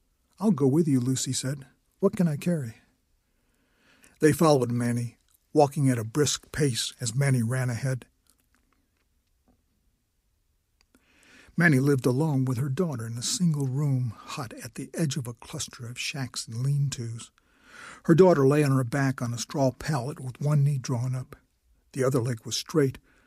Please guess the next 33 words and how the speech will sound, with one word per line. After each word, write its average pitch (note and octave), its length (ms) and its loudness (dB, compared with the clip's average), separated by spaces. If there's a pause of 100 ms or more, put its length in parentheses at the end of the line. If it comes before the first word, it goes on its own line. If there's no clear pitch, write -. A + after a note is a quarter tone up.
(220)
and C#3+ 120 0
swollen D3 460 0
to B2+ 100 -6
double C3 380 -6
its A#2 160 -10
size. B2+ 540 -6 (840)
A - 80 -6
dirty E3 280 6
sheet E3+ 340 -2
was C3 180 -6
wrapped C#3 280 -6
around C3+ 260 -2
her B2 80 -6
shoulder, C#3+ 480 -4 (240)
and D#3 100 2
in D3 80 4
spite F3 360 0
of D3+ 100 -2
her B2+ 100 0
sweat-covered C#3 720 -8
skin, C#3 520 -2 (440)
she - 160 -14
was C#3 140 -4
shivering. B2+ 560 -4 (1600)
"She A3+ 260 4
is B2+ 120 0
called C3 380 -4
Pearl," D#3+ 460 -2 (280)
Colette B2 320 0
said A#2+ 240 -4
to B2+ 80 -8
Lucy. A#2+ 420 -8 (1400)
"Pearl, E3+ 380 2